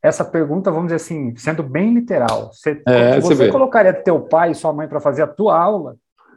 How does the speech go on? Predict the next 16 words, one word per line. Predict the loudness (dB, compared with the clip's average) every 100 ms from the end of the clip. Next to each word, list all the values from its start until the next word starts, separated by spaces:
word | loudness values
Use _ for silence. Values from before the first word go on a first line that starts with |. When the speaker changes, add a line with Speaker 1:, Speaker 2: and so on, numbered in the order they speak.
| _ -6 2
Speaker 2:
Minha | 4
Speaker 1:
Mais | 4 4
Speaker 2:
mãe | 2
Speaker 1:
ou |
menos. | 2 4
Speaker 2:
faz, | 4 4
então | 4 6 4
eu | 4
tô | 4
bem, | 4 4 4
tô | 2
positivo | 4 4 2 2 4 4
nessa | 4 2 0
Speaker 1:
Com | 2
certeza. | 2 4 4 2 2
Speaker 2:
pergunta, | 2 2 0